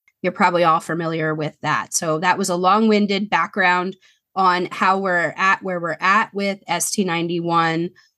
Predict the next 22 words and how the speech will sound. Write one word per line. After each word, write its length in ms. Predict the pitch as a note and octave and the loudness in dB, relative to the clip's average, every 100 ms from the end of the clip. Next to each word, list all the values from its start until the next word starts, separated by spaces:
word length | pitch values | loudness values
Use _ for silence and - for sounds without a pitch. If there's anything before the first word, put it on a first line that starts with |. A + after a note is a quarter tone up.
| _ | _
and, 580 | E3+ D#3+ D#3 D#3 D3+ D3+ - _ E3+ | -4 -2 2 2 2 0 -10 _ -6
you 100 | E3 | -4
know, 60 | |
where, 460 | D#3+ E3 D#3+ D#3+ D#3 | -2 0 0 0 -2
where 180 | E3+ F3 | 0 2
we 100 | F#3 | 2
see 200 | - G3+ | 2 0
it 120 | G3 | 2
going 300 | G3+ G3 G3+ | 2 2 4
in 120 | G3+ | 2
the 60 | G3 | 0
future, 540 | - G#3+ G#3 A3 G#3 | -2 -2 0 2 2
five 320 | G3+ F#3 F#3 F#3+ | 2 0 0 0
years 380 | G3 G3 G3 | -2 0 -2
for 240 | - F#3 F3+ | -4 -4 -2
a 20 | |
revision 560 | E3+ E3+ E3+ F3+ F#3+ F#3+ | 0 0 0 -2 -2 -2
cycle, 480 | G#3 F3+ F#3 F3+ | 0 0 0 0
unless 480 | E3 D#3+ E3 F3+ - - _ _ | 0 0 0 0 -2 -6 _ _
something 480 | - G3 F#3+ F#3+ F#3 | -2 -2 0 0 0
major 380 | E3+ E3+ F#3 G3 | 0 0 -2 -2
happens 760 | F#3+ E3 - F#3+ G3 G#3 G3+ | 0 -2 0 0 4 2 2